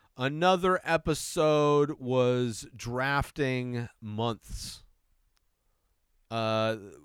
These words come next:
one of the most recent ones, what was this week? This week was they were drafting, oh, they only got halfway through for the first time ever. They had Moshe Kasher on, and they were, or Moshe Kesher, and they were drafting subcultures, 'cause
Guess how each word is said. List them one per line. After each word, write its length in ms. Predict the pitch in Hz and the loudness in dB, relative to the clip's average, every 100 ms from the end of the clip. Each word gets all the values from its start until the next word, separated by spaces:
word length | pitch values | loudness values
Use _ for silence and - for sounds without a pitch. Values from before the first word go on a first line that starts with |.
| 95 | -16
one 300 | 127 143 185 | -2 0 2
of 60 | |
the 80 | 180 | 0
most 340 | 156 143 - | 4 2 2
recent 500 | 123 123 131 127 135 | -4 -2 -2 -2 -8
ones, 460 | 110 110 107 104 98 | -4 -2 -2 -4 -6
what 160 | 127 127 | -6 -4
was 200 | 131 107 | -6 -4
this 260 | 110 - | -4 -4
week? 220 | 98 87 - | -8 -8 -8
This 240 | - 139 - | -6 -4 -2
week 260 | 151 135 | -2 -2
was 360 | 127 120 117 104 | -2 0 0 0
they 140 | 117 | -2
were 160 | 113 110 | -2 -4
drafting, 920 | 92 110 107 107 - 113 104 104 101 _ _ _ _ _ | -4 0 2 0 -2 -6 -6 -8 -14 _ _ _ _ _
oh, 160 | 147 151 | 2 4
they 180 | 156 165 | 4 2
only 240 | 185 190 | 2 0
got 480 | 135 131 131 131 _ _ _ _ _ _ _ _ _ | 4 6 6 4 _ _ _ _ _ _ _ _ _
halfway 640 | - - 175 147 - 123 110 | -14 2 6 6 4 2 2
through 320 | - 120 110 | 0 0 0
for 160 | - | -2
the 80 | 104 | -6
first 360 | - 123 113 - | -4 -4 -4 -4
time 260 | 117 101 | -4 -4
ever. 480 | 98 101 92 87 85 _ _ _ _ | -4 -6 -4 -6 -8 _ _ _ _
They 80 | 104 | -4
had 100 | 104 | -2
Moshe 340 | 104 117 123 | 0 -2 -4
Kasher 480 | - 107 107 - 110 | -4 -2 -2 -2 -2
on, 180 | 95 92 | -2 -4
and 140 | 90 | -6
they 120 | 101 101 | -4 -2
were, 400 | 104 98 95 90 _ _ _ _ - | -2 -2 -4 -6 _ _ _ _ -10
or 80 | |
Moshe 280 | 98 110 113 | -2 -2 -2
Kesher, 540 | - 120 107 - 85 82 | -2 -2 -2 -4 -6 -6
and 180 | 104 101 | -8 -4
they 300 | 104 104 104 | -2 -2 -2
were 200 | 110 110 | -2 -4
drafting 720 | 92 110 113 117 - 110 104 | -2 2 4 4 0 -6 -6
subcultures, 1120 | 95 - - 127 123 - 98 87 92 87 92 | -10 -4 4 4 2 -6 -8 -8 -10 -10 -10
'cause 280 | - 92 - | -10 -10 -12